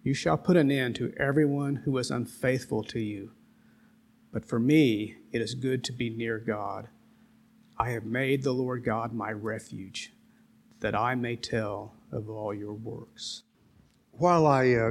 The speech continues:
Speaker 2: trust it's, uh, rare, I'm not unmindful that, uh,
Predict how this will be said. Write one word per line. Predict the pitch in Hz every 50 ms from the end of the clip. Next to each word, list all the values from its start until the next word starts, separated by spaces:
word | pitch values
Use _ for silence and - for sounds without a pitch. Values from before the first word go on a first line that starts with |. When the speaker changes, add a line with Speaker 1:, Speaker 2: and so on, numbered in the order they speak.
| -
Speaker 2:
trust | - - - - 208 160 - - - -
it's, | 156 135 - - - -
uh, | 147 127 113 110
rare, | 107 110 123 151 165 151 139 127 120 117 117 117 113 117 123 - - -
I'm | 143 120 123
not | 151 160 151
unmindful | 143 135 123 127 131 135 139 131 127 - - 127 117 113
that, | 113 113 113 - - -
uh, | 127 117 113 107